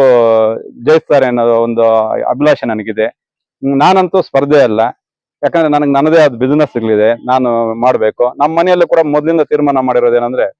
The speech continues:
ಪ್ರತ್ಯಕ್ಷ ರಾಜಕೀಯದಲ್ಲಿ ನಮ್ಮ ಅಣ್ಣನ ಒಬ್ರೇ. ನಾವು ಪರೋಕ್ಷವಾಗಿ ಅವ್ರಿಗೆ ಚುನಾವಣಾ ಸಂದರ್ಭದಲ್ಲೂ ಯಾವುದೋ ಒಂದು ಇದ್ರಲ್ಲಿ ಅವ್ರಿಗೆ ನಾವು ಅವರ ಬೆನ್ನ ಹಿಂದೆ ನಿಂತು ಕೆಲಸ ಮಾಡ್ತೀವಿ. ಅದ್ ಬಿಟ್ರೆ ನಾವು ಪ್ರತ್ಯಕ್ಷ ರಾಜಕೀಯಕ್ಕೆ ನಾವಂತೂ ಬರೋದೇ ಇಲ್ಲ,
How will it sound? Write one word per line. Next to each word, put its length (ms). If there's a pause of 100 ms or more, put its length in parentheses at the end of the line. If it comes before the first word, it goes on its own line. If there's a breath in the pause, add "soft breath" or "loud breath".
(140)
ಪ್ರತ್ಯಕ್ಷ 400
ರಾಜಕೀಯದಲ್ಲಿ 480
ನಮ್ಮ 180
ಅಣ್ಣನ 220
ಒಬ್ರೇ. 380 (420)
ನಾವು 280
ಪರೋಕ್ಷವಾಗಿ 580
ಅವ್ರಿಗೆ 220
ಚುನಾವಣಾ 400
ಸಂದರ್ಭದಲ್ಲೂ 600
ಯಾವುದೋ 420
ಒಂದು 140
ಇದ್ರಲ್ಲಿ 340 (420)
ಅವ್ರಿಗೆ 580
ನಾವು 420
ಅವರ 200
ಬೆನ್ನ 360
ಹಿಂದೆ 260
ನಿಂತು 300
ಕೆಲಸ 300
ಮಾಡ್ತೀವಿ. 440 (360)
ಅದ್ 160
ಬಿಟ್ರೆ 240
ನಾವು 360
ಪ್ರತ್ಯಕ್ಷ 380
ರಾಜಕೀಯಕ್ಕೆ 480
ನಾವಂತೂ 440
ಬರೋದೇ 380
ಇಲ್ಲ, 140